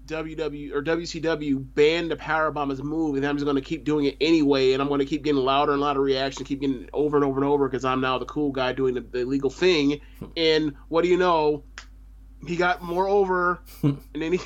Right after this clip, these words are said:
Speaker 1: <laughs> you know,
Speaker 2: Mm.
Speaker 1: so, like, it's, it's, you know, obviously, they're, they're doing, they've been doing that with him. Like, I peeped that since, like, since the second, like,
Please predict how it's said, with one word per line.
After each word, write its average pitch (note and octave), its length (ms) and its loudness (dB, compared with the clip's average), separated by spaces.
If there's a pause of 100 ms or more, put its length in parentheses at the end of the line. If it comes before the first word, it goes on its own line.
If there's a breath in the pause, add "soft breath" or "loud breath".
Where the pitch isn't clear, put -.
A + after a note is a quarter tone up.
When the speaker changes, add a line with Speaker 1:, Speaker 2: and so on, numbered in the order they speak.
(140)
Speaker 1:
<laughs> - 180 -18
you D3+ 340 2
know, G3 340 2
Speaker 2:
Mm. B2 160 -2
Speaker 1:
so, F#3+ 380 0
like, F#3+ 360 -6
it's, G3+ 180 -2
it's, G#3+ 180 -4 (100)
you G#3 100 -2
know, E3+ 60 -2
obviously, F3 720 -4 (1500)
they're, G3 240 0
they're G3+ 140 4
doing, G3+ 340 0
they've G3 140 0
been F#3+ 120 0
doing F#3 260 4
that D#3+ 160 -4
with F3+ 180 -6
him. D#3 200 -6
Like, D3+ 120 -4
I D#3+ 80 -2
peeped E3+ 240 -10
that D#3+ 180 -4
since, D3+ 280 -8
like, C#3 300 -4 (280)
since G3+ 200 0
the E3 60 -10
second, F#3 380 -2
like, D3 320 -6